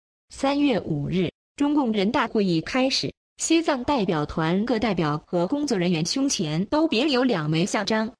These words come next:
其中一枚是习近平的像章。坊间对此议论纷纷，但几个小时之后，与此有关的帖子遭到删除。网媒一接到通知，要求严控包括社交网站等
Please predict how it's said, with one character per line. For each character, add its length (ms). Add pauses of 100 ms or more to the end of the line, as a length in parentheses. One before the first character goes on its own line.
(200)
其 160
中 180
一 80
枚 180
是 280
习 240
近 200
平 260
的 120
像 240
章。 240 (720)
坊 220
间 160
对 180
此 180
议 180
论 260
纷 200
纷， 240 (720)
但 220
几 180
个 120
小 240
时 140
之 100
后， 260 (220)
与 180
此 200
有 100
关 240
的 240
帖 180
子 280
遭 280
到 200
删 220
除。 320 (640)
网 240
媒 260
一 180
接 140
到 140
通 220
知， 260 (280)
要 200
求 200
严 220
控 180
包 160
括 240
社 220
交 160
网 220
站 260
等 240